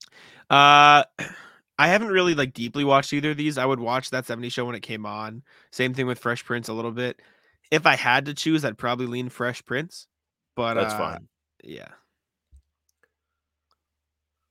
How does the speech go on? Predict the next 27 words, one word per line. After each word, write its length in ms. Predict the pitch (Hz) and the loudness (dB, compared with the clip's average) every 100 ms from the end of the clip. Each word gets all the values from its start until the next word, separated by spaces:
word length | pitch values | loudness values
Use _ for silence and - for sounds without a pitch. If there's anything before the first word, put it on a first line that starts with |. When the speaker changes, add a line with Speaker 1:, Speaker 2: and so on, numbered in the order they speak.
| _ _ _ _ _ _ _ _ | _ _ _ _ _ _ _ _
Speaker 2:
Now 60 | 120 | -18
Speaker 1:
Okay. 240 | 117 113 | 0 2
Speaker 2:
you 60 | 117 | 4
have 100 | 107 | 0
Family 400 | - 117 123 131 | -2 0 0 -2
Matters 600 | 120 113 110 107 104 95 - _ | -2 -2 0 -2 -4 -8 -18 _
versus 380 | 117 104 101 90 | -6 -6 -8 -12
Scrubs. 760 | - 101 95 82 73 - - _ _ | -12 -8 -8 -8 -12 -20 -20 _ _
Speaker 1:
<clears throat> 1160 | - _ _ - _ _ _ _ _ _ _ | -20 _ _ -20 _ _ _ _ _ _ _
Never 300 | - 113 131 | -12 -8 -6
seen 320 | 147 - 139 143 | -8 -6 -6 -8
F-, 280 | - - - | -12 -20 -20
Family 340 | - 120 120 | -8 -6 -4
Matters. 320 | 127 131 143 | -4 -2 -4
I 60 | 120 | -6
do 220 | 113 120 | -8 -8
remember 320 | 127 123 123 | -6 -6 -6
I 80 | 120 | -8
did 180 | 110 113 | -8 -10
watch 280 | 117 110 - | -8 -10 -12
Scrubs 280 | - 110 113 | -12 -12 -10
at 60 | |
one 140 | 120 127 | -10 -10
point. 240 | 135 135 | -10 -10
Scrubs 340 | - - 123 131 | -10 -8 -8 -8
is 100 | - | -14
fun. 320 | 104 - | -14 -16